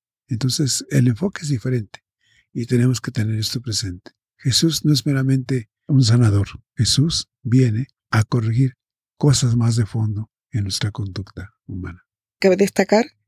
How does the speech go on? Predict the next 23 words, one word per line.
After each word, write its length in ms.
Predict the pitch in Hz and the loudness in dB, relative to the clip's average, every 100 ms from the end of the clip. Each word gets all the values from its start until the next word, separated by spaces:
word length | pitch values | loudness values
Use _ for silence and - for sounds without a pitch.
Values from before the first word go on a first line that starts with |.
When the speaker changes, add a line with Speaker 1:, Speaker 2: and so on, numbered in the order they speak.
| _ - | _ -6
Speaker 2:
esta 300 | 170 - 170 | -4 -2 2
parte 280 | 180 - | 2 2
que 80 | 170 | 2
dice: 400 | 160 - 233 233 _ | 2 2 -4 -6 _
"Bien 400 | - 180 214 339 - _ _ _ _ _ _ - | -8 2 4 4 0 _ _ _ _ _ _ -2
lo 200 | 156 165 | 2 4
ha 80 | |
hecho 380 | 175 - - - _ _ _ _ _ | 4 2 -2 -4 _ _ _ _ _
todo". 320 | 151 - - _ _ _ _ _ | 0 0 -8 _ _ _ _ _
Speaker 1:
Es 180 | 139 127 | -8 -4
verdad. 360 | 117 110 110 - _ _ _ _ _ - | -4 -4 -6 -6 _ _ _ _ _ -4
Qué 120 | 156 | 0
bueno 220 | 156 147 | 2 2
que 100 | - | 0
señala 400 | - 139 135 131 | 0 2 2 0
usted 260 | 104 123 120 | -4 -6 -6
esto. 280 | 110 - - _ - | -8 -12 -20 _ 2
Speaker 2:
Ese 220 | 220 240 | 4 4
es 100 | 220 | 2
nuestro 280 | 208 208 208 | 2 2 2
Jesús. 500 | 208 247 - - - _ _ _ | 2 0 -2 -8 -12 _ _ _
Speaker 1:
Así 360 | 123 - 120 | -4 -2 -4
es. 340 | 104 - - | -4 -6 -8